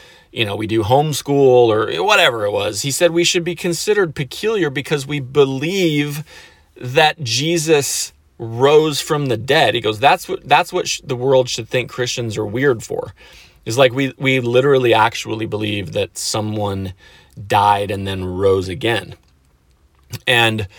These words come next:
amen to that, because that's the power of the gospel.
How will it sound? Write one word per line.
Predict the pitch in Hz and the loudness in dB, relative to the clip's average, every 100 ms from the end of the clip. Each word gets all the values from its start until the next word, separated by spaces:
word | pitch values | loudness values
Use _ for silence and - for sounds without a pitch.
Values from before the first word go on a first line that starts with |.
| - - _ - | -20 -20 _ 2
amen | 180 208 196 | 2 2 0
to | 175 | 0
that, | 202 - - | 2 2 0
because | 139 175 147 127 | -2 -2 -2 -2
that's | 123 160 175 - - - - _ _ _ _ _ _ | 2 2 2 -2 -4 -4 -6 _ _ _ _ _ _
the | - 127 113 175 185 | -12 -10 2 4 4
power | 156 160 165 156 139 | 2 4 6 4 2
of | 127 120 | 0 -2
the | |
gospel. | 117 147 151 - - - | 2 2 2 -4 -14 -16